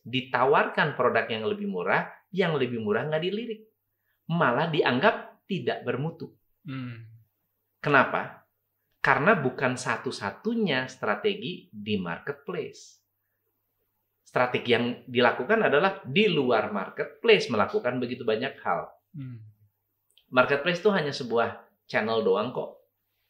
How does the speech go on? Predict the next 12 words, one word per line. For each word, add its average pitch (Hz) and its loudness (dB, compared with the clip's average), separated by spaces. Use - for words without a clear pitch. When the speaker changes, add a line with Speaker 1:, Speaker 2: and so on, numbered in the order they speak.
Speaker 1:
Hanya 131 2
salah 135 2
satu 127 0
jalur 104 2
untuk 110 -2
menjual. 98 -6
Bukan 147 0
satu-satunya - -4
jalur. 123 8
Begitu. - -8
Speaker 2:
Ya, 120 -8
jadi 127 -2